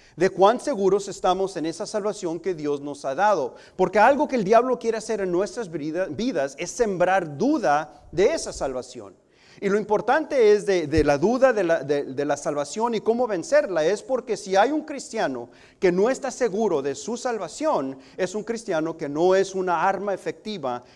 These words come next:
en el campo de batalla. Porque estamos dudando todavía, estamos dudando de muchas cosas. Entonces el enemigo por trabajo quiere hacernos dudar de quiénes realmente somos, de quién realmente es Dios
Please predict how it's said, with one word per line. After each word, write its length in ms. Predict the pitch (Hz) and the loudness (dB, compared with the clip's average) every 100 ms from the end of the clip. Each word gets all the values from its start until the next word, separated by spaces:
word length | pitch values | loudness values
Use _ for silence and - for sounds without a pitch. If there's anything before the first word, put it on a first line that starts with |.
| - | -8
en 120 | 139 | -6
el 160 | 131 | -6
campo 320 | - 135 135 127 | -4 -6 -4 -8
de 100 | 123 | -6
batalla. 440 | 117 113 98 - _ _ _ _ | -8 -10 -14 -16 _ _ _ _
Porque 240 | 175 185 | -4 -2
estamos 380 | - 214 233 175 | -2 0 0 -2
dudando 480 | 208 208 233 175 - | 2 2 2 -2 -4
todavía, 420 | 127 127 117 113 | -4 -4 -6 -10
estamos 360 | - 180 220 | -2 0 0
dudando 420 | 190 180 185 202 208 | -2 2 2 2 -2
de 80 | |
muchas 400 | 180 165 151 170 | -2 -4 -6 -10
cosas. 420 | - 214 - 117 147 | 0 0 0 -8 -16
Entonces 420 | 127 156 180 208 | -10 -8 -8 -6
el 100 | 220 | -4
enemigo 500 | 214 214 208 233 202 | -2 -2 -2 0 -2
por 160 | 180 170 | -2 -6
trabajo 680 | 170 175 254 - 147 151 - - - _ | -2 2 2 0 -4 -4 -8 -20 -20 _
quiere 320 | 196 214 233 | 4 4 4
hacernos 640 | 180 - 208 208 208 175 | 2 -2 -2 2 0 0
dudar 640 | 135 165 156 262 196 160 - - - | -2 0 4 4 4 0 -6 -18 -2
de 160 | 190 | -2
quiénes 400 | 196 226 294 285 | 0 0 2 2
realmente 540 | 226 233 214 220 220 240 | 2 0 0 -4 -4 -6
somos, 560 | - 135 117 180 - - - | -4 -4 -4 -8 -12 -20 -10
de 160 | - 202 | 0 2
quién 320 | 208 269 320 | 2 0 2
realmente 720 | 302 269 247 240 240 233 202 185 | 2 2 0 -2 -6 -4 -2 -4
es 140 | 151 | -4
Dios 500 | 247 269 156 180 - | 2 4 4 0 -8